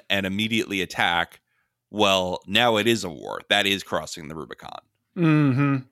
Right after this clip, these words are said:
Speaker 2: Right. There's no pulling back from this now. Empire can't look weak when they,
Speaker 1: Right.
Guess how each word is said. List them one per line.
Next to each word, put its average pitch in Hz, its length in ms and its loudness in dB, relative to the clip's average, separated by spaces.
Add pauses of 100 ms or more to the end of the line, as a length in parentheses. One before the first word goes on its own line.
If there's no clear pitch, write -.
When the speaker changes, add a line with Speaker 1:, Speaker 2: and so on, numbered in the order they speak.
(400)
Speaker 2:
Right. 113 260 0
There's 123 160 0
no 135 160 8
pulling 120 320 4
back 104 220 2
from 104 120 -6
this 85 160 -6
now. 92 220 -8
Empire 131 420 2
can't 135 320 -2
look 120 260 -2
weak 110 540 -6
when 110 220 -4
they, 101 120 -6
Speaker 1:
Right. 76 260 -4